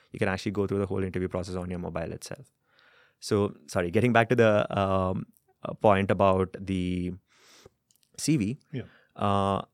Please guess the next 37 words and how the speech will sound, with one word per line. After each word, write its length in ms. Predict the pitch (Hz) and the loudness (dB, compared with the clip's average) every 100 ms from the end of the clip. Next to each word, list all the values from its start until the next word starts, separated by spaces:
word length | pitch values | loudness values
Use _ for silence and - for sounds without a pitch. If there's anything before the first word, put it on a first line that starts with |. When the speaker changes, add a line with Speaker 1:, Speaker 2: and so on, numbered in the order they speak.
| _ _ _ _ - | _ _ _ _ -12
Speaker 1:
it, 240 | 160 117 - | -4 -4 0
if, 260 | 123 127 | 2 2
in 160 | - 131 | 2 2
the 80 | 156 | 2
cases 320 | 147 139 147 | 0 -2 0
where 140 | 131 | 0
it's 120 | 123 - | 2 0
right 140 | 104 | 0
in 80 | 113 | 0
the 80 | 95 | 0
beginning, 420 | 95 123 95 98 | 0 0 0 0
we 100 | 98 | 0
actually 340 | 95 - 120 | 0 0 -2
customize 640 | 117 101 - 113 110 107 - | 0 0 0 -2 0 -2 -4
the 320 | 110 101 98 - | -2 -2 -2 -4
interview 500 | 104 104 135 101 95 | -2 2 2 2 0
according 460 | 107 98 98 98 107 | -2 -2 0 0 0
to 80 | 110 | 0
what 300 | 101 95 - | 2 2 2
is 260 | 95 - - | -2 -4 -10
detected 560 | 101 90 90 - - 87 | -4 0 0 -2 -6 -8
there. 200 | 82 80 - _ _ _ | -10 -12 -16 _ _ _
So, 180 | - 110 | -2 -2
for 160 | - 104 | 2 0
example, 560 | 95 98 117 123 92 | 0 2 2 0 -2
let's 240 | 92 98 - | 0 -2 -2
say 120 | 117 | -2
the 100 | 123 | 0
candidate 420 | 104 101 104 107 | -2 -2 -4 -6
shows 580 | - - 107 107 - - | -6 -2 0 0 -2 -4
certain 320 | 107 98 104 | -2 0 0
leadership 400 | 95 98 - 104 | 0 -2 -2 -6
skills 320 | - 104 101 | -2 -2 0
already 480 | 95 92 95 95 92 | -2 -2 -2 -2 -2
in 220 | - 98 101 | -2 0 2
their 180 | 95 87 - - 98 | 0 -2 -10 -18 -2
resume. 460 | 98 85 87 85 | -2 0 -4 -6